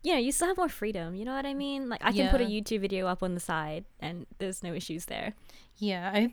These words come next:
Speaker 2: I feel like the lucky thing with you, though, is that, I mean, do you, you're not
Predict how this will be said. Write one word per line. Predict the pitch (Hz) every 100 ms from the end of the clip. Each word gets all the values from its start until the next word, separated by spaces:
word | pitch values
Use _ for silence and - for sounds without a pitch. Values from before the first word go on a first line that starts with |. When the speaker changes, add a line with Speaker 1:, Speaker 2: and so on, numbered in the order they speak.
| -
Speaker 2:
I | 285
feel | - 359
like | 370
the | 339
lucky | 285 320
thing | 311 262
with | 190 196
you, | 185
though, | 180
is | 170
that, | 165 - - -
I | 190
mean, | 196 180 165
do | -
you, | 185 185 185 196 196 196 196 180
you're | 196 240
not | 262 285